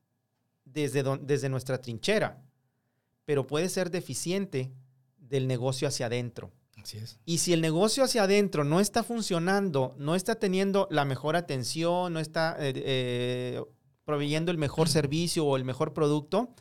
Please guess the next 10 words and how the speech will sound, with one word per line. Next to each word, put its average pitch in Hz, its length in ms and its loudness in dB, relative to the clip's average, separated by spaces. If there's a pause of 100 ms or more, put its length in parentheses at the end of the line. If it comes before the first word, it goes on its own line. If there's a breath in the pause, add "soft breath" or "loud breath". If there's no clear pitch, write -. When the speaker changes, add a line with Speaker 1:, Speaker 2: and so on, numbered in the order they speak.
(360 loud breath)
Speaker 1:
mi 156 180 2
publicidad, 143 760 2 (320)
mi 151 180 0
trabajo 151 460 4
que 190 100 -2
yo 180 80 2
estoy 196 200 0
haciendo 190 320 0
como 160 220 -2
marketero, 151 680 0